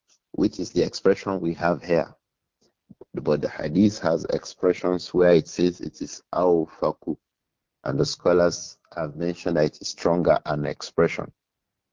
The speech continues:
So it is mean, he said, "Inna awfaqa,"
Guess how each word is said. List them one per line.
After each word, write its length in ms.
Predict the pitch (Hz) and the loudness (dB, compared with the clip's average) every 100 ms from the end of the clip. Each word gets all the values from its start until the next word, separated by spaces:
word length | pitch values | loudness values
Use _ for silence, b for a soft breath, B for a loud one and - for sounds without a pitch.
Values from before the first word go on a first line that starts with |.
| _ | _
So 140 | - | 0
it 180 | 76 73 | 0 2
is 200 | 76 - | -2 -2
mean, 380 | 80 87 92 92 _ _ _ _ _ _ _ _ _ _ _ _ _ _ _ _ _ _ _ _ | -2 -2 -2 -4 _ _ _ _ _ _ _ _ _ _ _ _ _ _ _ _ _ _ _ _
he 100 | - | -2
said, 320 | - 90 92 - | 2 2 2 4
"Inna 460 | 107 101 95 90 - 85 | 4 4 2 0 0 4
awfaqa," 960 | 101 98 90 80 - 82 - 87 80 | 6 6 2 0 0 0 0 -2 -4